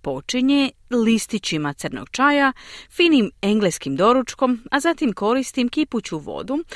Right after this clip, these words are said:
i pustim sve da odstoji četiri minute. Taj mali prstohvat soli čini čaj manje gorkim. To je moja savršena šalica čaja, kazala je Francel.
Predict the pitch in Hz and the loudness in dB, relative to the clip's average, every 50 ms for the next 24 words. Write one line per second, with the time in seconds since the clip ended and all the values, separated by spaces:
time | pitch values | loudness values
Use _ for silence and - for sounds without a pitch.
0 | - - - - 285 - 320 285 - 285 277 277 254 - - 175 156 - - - | -16 -16 -18 -14 -8 -6 -6 -4 -2 2 2 2 2 0 -4 -6 -6 -6 -6 -2
1 | 220 254 262 240 226 196 - - 208 220 226 - - - - 262 254 247 240 - | 0 0 2 2 2 0 0 0 0 0 0 -2 -4 -6 -2 0 0 0 -2 -4
2 | - - 143 139 - - 165 151 165 170 170 180 180 185 180 175 175 170 - - | -6 -6 -6 -6 -6 -8 -6 -6 -4 -4 -4 -4 -2 -2 -2 -4 -4 -6 -6 -6
3 | 151 139 139 139 156 - _ - - - - - - - - - 359 359 269 220 | -6 -6 -8 -10 -16 -20 _ -20 -20 -18 -18 -18 -18 -6 2 2 4 4 4 4
4 | 220 254 302 330 330 330 294 220 _ - 226 226 247 - - 247 220 - 196 180 | 4 4 4 4 2 2 0 -2 _ -2 -2 -2 -2 -2 -4 -6 -4 -2 0 0
5 | 165 - - - - - 190 170 151 139 131 - - _ - - - _ _ _ | 0 0 -2 -4 0 2 2 2 2 0 -4 -8 -14 _ -20 -20 -20 _ _ _
6 | - - - 220 160 151 139 139 - - - 233 247 269 269 247 - - 202 185 | -6 -2 0 0 0 0 -2 -4 -4 -2 2 4 6 6 6 4 2 0 -2 -2
7 | 180 190 208 220 247 262 247 233 214 180 160 - 135 104 - - - - - - | 0 2 2 4 4 4 2 2 0 -2 -2 -4 -4 -4 -4 -8 -14 -16 -18 -18
8 | - - 160 190 226 247 - 381 415 370 254 202 147 131 127 139 214 285 311 - | -18 -20 -20 -20 -12 -2 2 4 6 6 6 4 2 0 -2 -2 -2 -2 -2 -2
9 | - - 185 165 165 180 190 185 - - 208 202 202 202 208 - - - - - | -2 -2 0 0 0 -2 -4 -6 -4 -4 -4 -2 -2 -2 -4 -4 -8 -16 -12 -8
10 | - 151 123 117 139 143 - 185 170 - - 208 208 202 190 165 147 139 139 - | -6 -6 -6 -6 -8 -8 -6 -6 -4 -2 0 2 2 2 2 0 -2 -2 -4 -8
11 | - - - - - - - - - - 139 139 - 151 151 156 160 156 - - | -18 -20 -20 -20 -20 -20 -18 -14 -12 -10 -10 -10 -8 -4 -2 -2 -2 -2 -4 -4
12 | 175 165 160 156 147 - - 147 135 135 | -4 -4 -2 -4 -6 -8 -8 -8 -8 -8